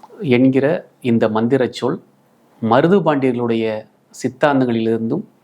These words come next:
தியாகங்களிலிருந்தும் அவருடைய ஆற்றலிலிருந்தும்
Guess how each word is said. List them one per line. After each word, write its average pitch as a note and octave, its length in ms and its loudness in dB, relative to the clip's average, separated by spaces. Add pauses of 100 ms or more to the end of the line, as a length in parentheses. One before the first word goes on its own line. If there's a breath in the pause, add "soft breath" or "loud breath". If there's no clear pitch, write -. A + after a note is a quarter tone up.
(140)
தியாகங்களிலிருந்தும் A#2 1040 0 (380)
அவருடைய A#2+ 420 2
ஆற்றலிலிருந்தும் A#2 840 -2